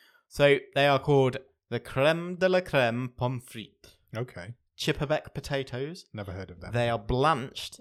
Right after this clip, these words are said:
Speaker 1: in vinegar and champagne.
Speaker 2: <laughs> Okay.
Speaker 1: They are then fried in pure goose fat.
Speaker 2: Okay.
Speaker 1: Twice.
Speaker 2: Okay.
Speaker 1: Sprinkled with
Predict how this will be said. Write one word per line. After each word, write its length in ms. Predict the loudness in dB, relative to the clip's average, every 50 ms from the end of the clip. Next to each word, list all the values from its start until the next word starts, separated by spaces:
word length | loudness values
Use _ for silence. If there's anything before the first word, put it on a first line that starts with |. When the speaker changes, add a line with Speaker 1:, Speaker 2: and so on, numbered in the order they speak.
| _ -8
Speaker 1:
in 180 | -8 -8 -8
vinegar 480 | -8 -6 -4 -4 -4 -2 -2 -2 -2 -2
and 140 | -4 -6 -6
champagne. 640 | -6 -6 -6 -6 -6 -6 -8 -8 -8 -10 -12 -14 -16 _ _ _ _ -10
Speaker 2:
<laughs> 60 | -8 -6 -8 -6 -4 -6
Okay. 340 | -6 -6 -8 -12 -12 -8 -4
Speaker 1:
They 100 | 0 0
are 80 | 2 2
then 220 | 2 0 0 -2
fried 680 | -6 -10 -14 -6 -2 0 2 2 2 2 0 -2 -4 -6
in 280 | -8 -8 -8 -8 -8 -10 -14
pure 460 | -18 -16 -8 -4 -2 0 0 0 -2 -4
goose 280 | -6 -8 -10 -10 -12 -14
fat. 240 | -14 -14 -14 -14 _ _ _ _ _ _ _ _ -8
Speaker 2:
Okay. 340 | -8 -8 -8 -8 -12 -14 -12 -14
Speaker 1:
Twice. 580 | -6 -2 0 2 2 0 -2 -8 -14 -18 -20 -20 _ _ _ _ _ _ _ _ _ _ -12
Speaker 2:
Okay. 300 | -10 -10 -10 -12 -12 -14 -18 _ _ _ _ _ _ _
Speaker 1:
Sprinkled 600 | -20 -14 -6 -4 -2 -2 -2 0 0 0 0 0
with 140 | 0 -2